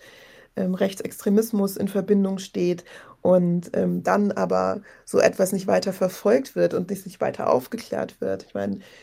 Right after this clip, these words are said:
wir haben ja Ähnliches erlebt auch mit den, ähm, N-S-U-Attentaten, wo dann eben die Akten unter Verschluss geraten und da einfach nichts weiter passiert. Das sind solche Dinge, die mir dann, glaube ich, auf einer anderen Ebene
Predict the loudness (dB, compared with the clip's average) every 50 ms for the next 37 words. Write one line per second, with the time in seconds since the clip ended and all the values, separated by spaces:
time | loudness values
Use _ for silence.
0 | -14 _ -4 -2 0 2 2 2 2 4 4 4 4 4 4 2 2 2 0 0
1 | 0 0 -2 -2 -4 -6 -2 0 0 0 0 0 -4 -6 -6 -6 -10 -14 -10 -8
2 | -4 -4 -2 -2 -2 -2 -4 -4 -4 -4 -4 -6 -8 -10 -16 _ _ _ _ _
3 | _ _ _ -20 -8 _ 2 2 4 4 2 2 2 2 4 4 4 2 0 -6
4 | -18 -14 _ -4 -4 -4 -4 -4 -6 -4 -4 -6 -4 -4 -6 -4 -2 -2 -2 -2
5 | -2 -4 -4 -4 -4 -4 -6 -8 -10 -18 _ -4 -2 -2 0 0 -2 -2 -2 0
6 | 0 0 0 -2 -4 -4 -4 -4 0 0 0 0 0 0 -2 0 -2 -2 0 0
7 | 2 2 0 0 0 -2 -2 -2 -2 -4 -2 0 2 2 2 0 -4 -8 -6 -6
8 | -6 -6 -2 0 2 2 2 0 -4 -16 -20 -20 -20 -4 2 2 2 4 4 2
9 | 2 4 4 2 2 0 -2 -4 -2 0 0 0 0 -2 -4 -8 _ _ _ -8
10 | -4 -2 0 0 2 0 0 0 2 2 2 2 0 -2 -6 -6 -6 -4 -4 -4
11 | -2 -4 -2 0 2 2 4 4 4 4 4 0 0 0 0 0 0 0 0 -2
12 | -2 -2 -4 -6